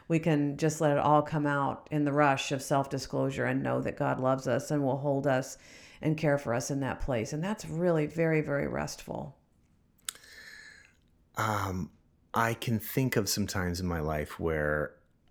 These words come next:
Speaker 2: I have even told another human being something. It was pretty recently. I'm not gonna say what I said.
Speaker 1: Mm-hmm.
Speaker 2: <laughs>
Speaker 1: Oh,
Speaker 2: But,
Speaker 1: shoot.
Speaker 2: but I,
Speaker 1: <laughs>
Speaker 2: but I,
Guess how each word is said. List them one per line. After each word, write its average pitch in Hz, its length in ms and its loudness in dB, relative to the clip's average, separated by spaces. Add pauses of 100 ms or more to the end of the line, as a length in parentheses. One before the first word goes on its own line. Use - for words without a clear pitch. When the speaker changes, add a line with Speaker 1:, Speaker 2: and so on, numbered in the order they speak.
(140)
Speaker 2:
I 78 500 -2 (300)
have 87 320 -2
even 90 200 -2
told 87 260 -2
another 85 260 -2
human 85 400 -4
being 78 500 -4 (580)
something. 80 500 -4
It 78 60 -2
was 87 160 -4
pretty 104 220 0
recently. 87 300 -2
I'm 82 60 -4
not 82 140 -4
gonna 85 80 -8
say 87 120 -4
what 73 100 -2
I 71 40 -4
said. 95 320 0
Speaker 1:
Mm-hmm. 180 260 0 (160)
Speaker 2:
<laughs> - 180 -20
Speaker 1:
Oh, 247 120 8
Speaker 2:
But, 247 100 8
Speaker 1:
shoot. 247 540 6 (120)
Speaker 2:
but 226 100 6
I, 107 240 6
Speaker 1:
<laughs> 185 300 2
Speaker 2:
but 107 120 6
I, 101 140 4